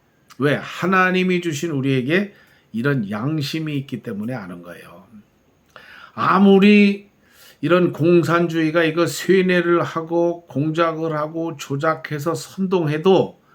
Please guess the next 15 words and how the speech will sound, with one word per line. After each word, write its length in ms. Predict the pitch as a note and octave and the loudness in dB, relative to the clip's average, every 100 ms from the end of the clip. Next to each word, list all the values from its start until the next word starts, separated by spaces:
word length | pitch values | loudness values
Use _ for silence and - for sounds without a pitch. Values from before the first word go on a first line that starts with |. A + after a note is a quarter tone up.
| _ _ | _ _
안 240 | B2 D#3 | -2 0
되는 280 | E3+ E3+ D#3+ | 2 0 0
거예요. 340 | D3+ B2+ B2+ | -2 -2 -2
왜? 460 | A#2+ D3+ C#3+ - _ _ _ _ _ _ _ | 0 0 0 -4 _ _ _ _ _ _ _
우리 180 | - F3+ | 0 2
사람에게는 1200 | E3+ D#3 E3 E3 E3 D#3+ D#3 D3 D3+ E3 G#3 G#3 - _ _ | 2 2 4 4 4 2 0 2 2 4 2 2 -4 _ _
하나님이 720 | - - E3+ E3 D#3+ D3+ D3 | -20 -12 -4 -2 -2 -4 -6
주신 400 | C3 A#2 E3+ F3 F3 _ _ - | -6 -8 -8 -10 -12 _ _ -10
양심이 540 | G#2+ B2+ C#3 C#3 C3+ A#2+ | -6 -4 -4 -4 -6 -8
있기 180 | - A2 | -10 -16
때문에 280 | A2+ A2 | -12 -12
그렇습니다. 580 | G#2+ - - - _ - _ _ _ _ _ - _ _ _ _ | -12 -20 -20 -20 _ -20 _ _ _ _ _ -20 _ _ _ _
특별히 480 | - - G3+ G3 F#3+ | -8 -4 2 2 2
기도하는 580 | - C#3+ E3 D#3+ D#3+ D#3 | -2 0 2 4 2 0
사람은, 720 | C#3 C#3+ C#3 D#3+ - G2 | 0 2 2 2 2 -2